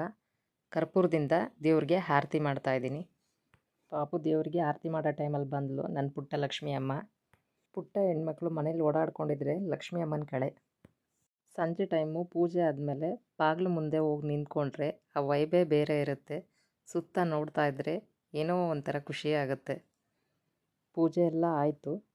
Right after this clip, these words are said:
ಅದಾದ ನಂತರ ದೇವ್ರ ಸ್ತೋತ್ರ ಬರೆಯೋಣ ಅಂದ್ಬಿಟ್ಟು ಡೈರಿ ತಗೊಂಡೆ. ನಾನು ಮೊದಲೇ ಹೇಳ್ದಂಗೆ ಡೈಲಿ ಎಲ್ಲ ಬರೆಯೋದಕ್ಕೆ ಹೋಗಲ್ಲ,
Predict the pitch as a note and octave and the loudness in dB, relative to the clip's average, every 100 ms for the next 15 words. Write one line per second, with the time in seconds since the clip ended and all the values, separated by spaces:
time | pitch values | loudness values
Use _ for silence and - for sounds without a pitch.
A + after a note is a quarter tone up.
0 | - C#3+ D3 D#3 D3+ C#3+ C#3 C#3 - _ | -6 2 4 4 0 -2 -2 -4 -8 _
1 | _ D3+ E3 F3+ - E3 D#3 E3 D3 C#3+ | _ 2 4 4 4 2 4 4 4 0
2 | C3+ C#3 C3+ C3+ C3 F#3+ - _ _ _ | 0 -2 -2 -4 -2 -4 -6 _ _ _
3 | _ _ _ _ _ _ _ _ _ D3+ | _ _ _ _ _ _ _ _ _ 4
4 | D#3 D#3 D#3 C#3+ C3+ C3 C3+ G3+ _ _ | 4 4 0 0 2 0 -2 -6 _ _
5 | _ - - - - _ _ _ _ _ | _ -20 -20 -20 -20 _ _ _ _ _
6 | _ _ _ - E3+ E3 E3 D#3 D#3 F#3 | _ _ _ -8 -2 0 2 4 4 6
7 | G3+ D#3+ D#3 C#3+ C#3 C#3+ F#3+ - _ _ | 6 6 4 2 2 0 -4 -8 _ _
8 | _ - C#3 D#3+ F#3+ F#3 E3+ F3 D3+ C#3+ | _ -2 4 6 8 6 6 4 4 4
9 | D#3 D#3+ - C3+ C3 | 4 2 0 0 0